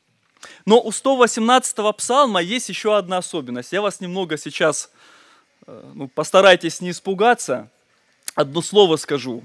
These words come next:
попытаюсь научить одному слову. Сто восемнадцатый псалом написан в стиле,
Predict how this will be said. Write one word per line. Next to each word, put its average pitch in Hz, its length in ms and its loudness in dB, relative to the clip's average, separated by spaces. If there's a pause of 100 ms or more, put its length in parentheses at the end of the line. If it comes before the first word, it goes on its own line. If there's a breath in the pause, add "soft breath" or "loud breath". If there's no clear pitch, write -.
попытаюсь 156 520 2
научить 170 340 -6
одному 151 300 -4
слову. 156 560 -2 (920 soft breath)
Сто 240 360 4
восемнадцатый 208 760 4
псалом 208 580 2
написан 185 640 0
в - 80 -8
стиле, 220 720 6